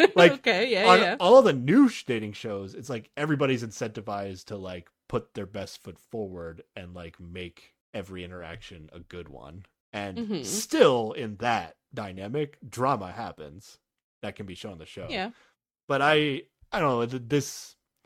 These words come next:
Speaker 1: I don't, I'm not enjoying this, the, the ex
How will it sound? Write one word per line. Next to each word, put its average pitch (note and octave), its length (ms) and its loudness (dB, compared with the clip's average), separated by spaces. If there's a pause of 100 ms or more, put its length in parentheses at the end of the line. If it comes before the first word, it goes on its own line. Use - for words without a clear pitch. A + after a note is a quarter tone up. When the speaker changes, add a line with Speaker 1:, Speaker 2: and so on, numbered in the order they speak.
(400)
Speaker 1:
I B2+ 80 -4
don't, B2+ 420 -2 (220)
I'm C#3 80 -4
not F3+ 160 4
enjoying A2 840 -4
this, - 440 -16 (220)
the, E2+ 420 -10
the G2+ 220 -16
ex - 260 -14